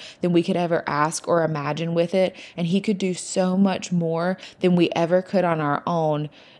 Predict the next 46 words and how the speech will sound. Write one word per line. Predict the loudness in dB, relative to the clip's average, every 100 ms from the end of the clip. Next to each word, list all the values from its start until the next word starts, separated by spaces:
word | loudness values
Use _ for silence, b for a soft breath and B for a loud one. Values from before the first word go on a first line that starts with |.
| B
even | 2 6 8
if | 8 4
we | 0
spent | 0 -2 -2 -2 -6 _ _ 0
five | 2 2 2
times | 0 0 0 2
the | 2
amount | 2 0 -2
of |
time, | -2 0 0 0
effort, | 0 0 0
and | 0
energy. | -2 -2 -2 -2 -4 B B
But | 2
if | 2
it's | 0 0
not | 0 0 -2 -2 -2 -6 b b _ -2
in | 0 2
step | 4 4 4
with | -2
him | -2 -2 0
and | 0
it's | -2 -2
not | -4 -4
for | -2 2 2
him | 2 0 0 -2
or | 0 0
about | 0 0 -2 -2
him, | 0 2 2 0 B B
then | 2
we're | 4
not | 2 0
gonna | 0
experience | 0 -4 -6 -4 -6 -6
nearly | -4 -2 0 2 2
the | 0 -2
joy | 0 0 0
and | -2 -6
freedom. | -4 -2 0 -2 -4
And | -2
so | 2 2 2 B B
the | 0
number | 2 2 4 4
one | 2 0
thing | -2 -2 0
is | -2 0 -2